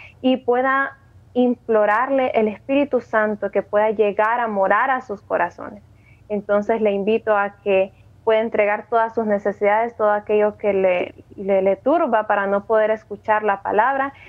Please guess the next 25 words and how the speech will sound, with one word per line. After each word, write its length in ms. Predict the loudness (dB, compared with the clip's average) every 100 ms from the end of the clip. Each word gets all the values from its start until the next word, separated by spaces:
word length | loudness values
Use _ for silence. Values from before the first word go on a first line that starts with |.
| -20 -8
y 140 | -6
que 320 | 0 0 0 0
se 140 | 0
haga 180 | 2 2
dócil 340 | 0 0 0
a 80 | 0
la 100 | 0
voz 160 | 0 -2
del 120 | -10
Señor. 320 | -18 -20 -20 -20 -20 -20 _ -20
Entonces 260 | -8 -2 0
vamos 320 | 0 -2 -2
a 60 | 0
cerrar 280 | 0 0
nuestros 420 | -2 -4 -4 -2 0
ojos 440 | 0 -2 -4 -10 -20 _ _ _
y 60 | -2
vamos 400 | -2 0 -4 -4
a 100 | -4
clamar 360 | -2 0 0 0
la 180 | -2
presencia 640 | -2 -6 0 0 0 -2 -2
de 60 |
ese 120 | -2
Espíritu 400 | -10 -10 -8 -8